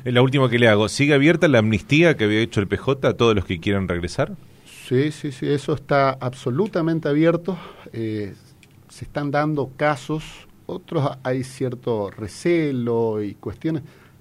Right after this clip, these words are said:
Speaker 2: La casa, eh, peronista,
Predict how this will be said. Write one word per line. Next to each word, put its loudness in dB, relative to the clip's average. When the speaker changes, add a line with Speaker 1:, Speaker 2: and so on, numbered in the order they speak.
Speaker 2:
La -8
casa, -6
eh, -6
peronista, -6